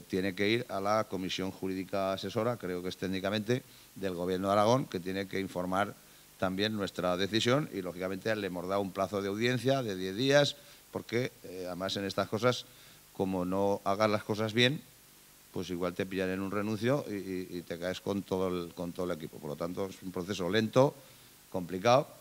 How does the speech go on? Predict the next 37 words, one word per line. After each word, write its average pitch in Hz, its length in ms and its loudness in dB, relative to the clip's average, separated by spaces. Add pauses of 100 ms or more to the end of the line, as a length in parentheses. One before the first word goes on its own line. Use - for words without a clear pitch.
(220)
pero 98 280 -4
que, 95 80 -8
ya 92 60 -4
digo, 95 160 -2
yo 85 220 -8 (240)
espero 95 520 -6
y 87 100 -6
creo 87 260 -6
que 87 80 -10
cada 90 200 2
vez, 101 300 0 (140)
afortunadamente, 87 640 -4
pues 95 140 -6
estamos 87 360 -4
un 85 80 -4
poco 85 200 -4
más 85 180 -6
cerca 92 380 -2 (800)
de, 107 560 4
eh, 80 640 0 (840)
de 87 200 -2
darle 87 380 -2
ya 90 120 2
la 92 120 2
solución 90 500 -2 (160)
definitiva 92 800 0 (460)
y, 104 300 0 (600)
vamos, 85 340 -10 (220)
muy 82 140 -6
mal 87 220 -4
tenían 87 280 -6
que 92 100 -10
ir 90 40 -4
las 90 140 -4
cosas, 107 400 -4 (100)
yo 78 120 -8
no, 80 200 -10